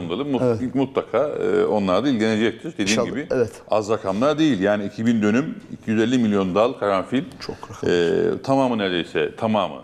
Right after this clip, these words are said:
Speaker 1: yurt dışına gidiyor.
Speaker 2: Evet.
Speaker 1: E, bin dönüm, on beş bin ton, yüzde otuzu yurt dışına gidiyor. Az rakamlar değil bunlar
Speaker 2: Tabii ki,
Speaker 1: tabii
Speaker 2: tabii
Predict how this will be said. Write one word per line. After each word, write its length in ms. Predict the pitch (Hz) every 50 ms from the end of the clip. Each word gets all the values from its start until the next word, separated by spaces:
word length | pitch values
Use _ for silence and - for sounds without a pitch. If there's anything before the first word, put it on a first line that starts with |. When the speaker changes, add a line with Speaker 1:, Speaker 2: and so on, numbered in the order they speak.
| - - -
Speaker 1:
yurt 220 | 90 85 - -
dışına 280 | - - - - 107 120
gidiyor. 400 | 101 85 71 87 113 135 151 156 151 - - - 123
Speaker 2:
Evet. 460 | 113 110 - - - - - 92 90 90 87 87 85 87 87
Speaker 1:
E, 20 | 101
bin 180 | 117 117 110
dönüm, 360 | 104 98 98 117 139 143 - -
on 220 | 104 110 113 110
beş 220 | 110 104 - - -
bin 60 | 85
ton, 220 | - - 113 120
yüzde 320 | 123 101 92 92 92 92 104
otuzu 300 | 95 87 - 80 80 85
yurt 180 | 85 - -
dışına 260 | 73 - - 78 73
gidiyor. 260 | 67 64 64 - 127 - 117
Az 120 | 107 87 78
rakamlar 440 | 78 - - 73 87 123 170 214
değil 160 | 208 202 170 127
bunlar 100 | 95 87
Speaker 2:
Tabii 200 | 117 113 117 113
ki, 80 | -
Speaker 1:
tabii 140 | - 98 98
Speaker 2:
tabii 160 | - - 101